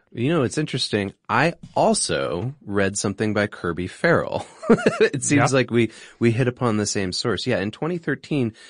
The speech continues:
Speaker 1: uh, sh-, she wrote for Psychology Today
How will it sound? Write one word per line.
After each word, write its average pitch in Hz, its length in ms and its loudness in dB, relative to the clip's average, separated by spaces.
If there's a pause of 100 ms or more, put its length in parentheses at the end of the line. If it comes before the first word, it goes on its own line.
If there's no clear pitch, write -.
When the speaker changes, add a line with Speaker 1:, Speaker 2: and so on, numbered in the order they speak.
(280)
Speaker 1:
uh, 101 320 2
sh-, - 160 -10
she 156 240 0
wrote 151 220 0
for 127 120 -4
Psychology 117 640 -2
Today 104 480 -2